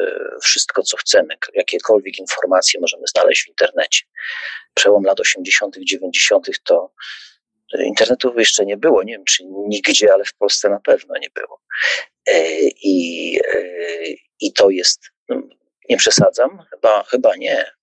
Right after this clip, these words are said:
Chyba, chyba nie. Wtedy jedyne miejsce, gdzie, gdzie mogliśmy szukać rozwoju, to albo w spotkaniach bezpośrednich z innymi ludźmi,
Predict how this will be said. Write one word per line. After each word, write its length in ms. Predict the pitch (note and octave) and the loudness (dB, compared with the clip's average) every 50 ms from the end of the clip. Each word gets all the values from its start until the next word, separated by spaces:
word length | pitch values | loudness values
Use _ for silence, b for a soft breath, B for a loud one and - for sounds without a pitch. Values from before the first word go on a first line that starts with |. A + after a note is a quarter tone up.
| _ _ - | _ _ -14
Chyba, 240 | - G2+ G2 G2 F2+ - - _ - - | -4 2 2 2 2 2 -2 _ -10 -4
chyba 220 | - - G#2 G2+ | 0 4 4 4
nie. 120 | G2+ G2 F#2+ | 4 2 -2
Wtedy 280 | - - A#2 A2 A#2 | -2 0 0 0 0
jedyne 480 | A2 A2 A#2 - C3 C#3 D3 C3+ B2+ A#2 | 0 0 0 0 2 2 4 4 4 4
miejsce, 420 | A#2 B2 C3 C3 B2 - - A#2+ | 2 0 0 2 2 2 0 -4
gdzie, 600 | - - - - - A2 G#2+ - - - A2+ A2+ G#2+ | -6 -6 -6 -2 2 2 2 2 0 -2 -6 -6 -6
gdzie 180 | - - A2 G#2+ | -2 0 2 2
mogliśmy 500 | G#2+ A2+ - - - A2 - - - - | 4 2 2 0 -2 -2 -2 0 0 0
szukać 360 | - - C3 - A2+ G#2+ A2 | -2 -2 0 0 0 0 2
rozwoju, 500 | A2 A2 G2+ G2 F#2+ G2 F#2+ F#2+ G#2 G#2+ | 0 -2 -2 0 2 4 4 4 2 0
to 180 | - - G#2 A2+ | 0 0 2 2
albo 360 | A#2+ C3 B2 A#2 A2 A2 - B B B B B B B B _ - | 2 2 4 4 4 2 2 B B B B B B B B _ -4
w 40 | - | -2
spotkaniach 680 | - - - A2 - - - - B2 B2 A#2 G#2+ - | -2 0 0 0 0 0 0 2 2 4 4 2 2
bezpośrednich 640 | - - - - - - - - A#2 G#2 G#2 G2+ G#2 | 0 -4 -4 -4 -2 -4 -2 0 0 -2 -2 -4 -8
z 80 | - - | -8 -6
innymi 300 | G#2 G#2 G#2 G2+ G2+ G2+ | -4 -4 -2 0 0 2
ludźmi, 460 | G2 G2 - - F#2 F#2+ G#2+ - - | 2 0 -2 -4 -8 -8 -12 -14 -10